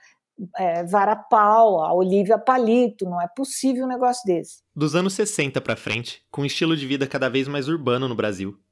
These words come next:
Speaker 2: as visões sobre o peso foram mudando.
Speaker 1: Então, assim, o homem que era tido como um, aque-, um comilão, um glutão, como, como se dizia,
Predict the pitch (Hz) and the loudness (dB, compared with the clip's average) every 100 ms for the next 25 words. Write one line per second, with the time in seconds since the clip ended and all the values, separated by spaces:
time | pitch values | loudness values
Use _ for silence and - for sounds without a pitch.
0 | _ 131 127 143 156 131 151 160 131 127 | _ -6 -4 -4 -2 -2 -2 -4 -4 -2
1 | 120 117 - 131 139 127 107 87 - _ | -2 -4 -4 -6 -4 -4 -4 -6 -16 _
2 | _ _ _ _ _ - 302 294 262 254 | _ _ _ _ _ 2 2 2 -2 2
3 | 294 381 392 359 294 294 269 - 240 233 | 2 2 -2 -2 0 0 0 -2 -2 0
4 | 247 226 208 202 196 - _ - 214 - | 2 2 2 -2 -4 -8 _ -14 -12 -8
5 | 233 220 214 302 269 220 202 247 220 170 | -4 -4 2 2 4 2 2 2 0 -2
6 | - 214 202 190 285 294 277 - 254 220 | -4 0 0 2 2 2 -2 0 0 0
7 | 214 185 185 - 196 185 180 185 170 175 | -4 -8 -8 -8 -10 -10 -8 -8 -6 -6
8 | 233 240 190 | -2 0 0